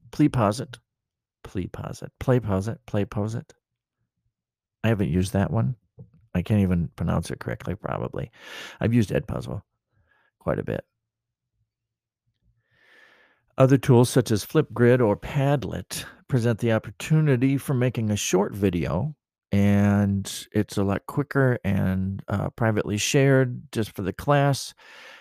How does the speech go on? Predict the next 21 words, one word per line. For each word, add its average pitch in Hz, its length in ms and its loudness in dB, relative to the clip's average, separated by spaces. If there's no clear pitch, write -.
And 117 380 2
you 127 200 4
have 107 180 4
a 101 60 0
rating 117 380 2
system 127 580 -4
where 113 240 0
Edpuzzle 131 640 -2
and 95 280 -2
Playposit 120 520 -2
allow 104 180 2
you 104 140 4
to 95 60 -2
put - 180 -4
content 113 480 -2
in 101 160 0
there 98 240 2
and 92 160 0
assess 92 580 -4
and 92 220 -4
collect 90 580 -6